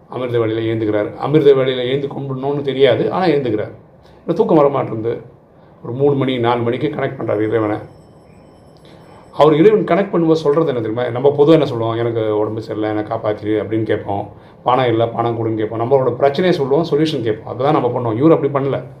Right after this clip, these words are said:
இவர் என்ன சொல்றாருன்னா, "இறைவா, நீ நல்லா இருக்கியா? நீ நல்லா இருந்தா தான் உலகத்துல இருக்க எட்நூறு கோடி பேர் நல்லா இருக்க முடியும். அதை நீ நல்லா இரு. அவ்வளவுதான் பிரேயர், முடிஞ்சிச்சு, டன்." இப்படி பண்ணிட்டு இருக்கவருக்கு கொஞ்ச நாள்ல ஜோதியோட காட்சி கிடைக்குது. இது பார்த்து மிரண்டுறாரு.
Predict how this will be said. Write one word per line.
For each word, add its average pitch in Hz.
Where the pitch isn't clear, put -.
இவர் 143
என்ன 160
சொல்றாருன்னா, 147
"இறைவா, 143
நீ 135
நல்லா 127
இருக்கியா? 113
நீ 135
நல்லா 127
இருந்தா 127
தான் 127
உலகத்துல 123
இருக்க 113
எட்நூறு 117
கோடி 120
பேர் 117
நல்லா 110
இருக்க 113
முடியும். 104
அதை 127
நீ 127
நல்லா 117
இரு. 104
அவ்வளவுதான் 113
பிரேயர், 107
முடிஞ்சிச்சு, 110
டன்." 113
இப்படி 170
பண்ணிட்டு 180
இருக்கவருக்கு 135
கொஞ்ச 131
நாள்ல 120
ஜோதியோட 113
காட்சி 107
கிடைக்குது. 104
இது 147
பார்த்து 151
மிரண்டுறாரு. 127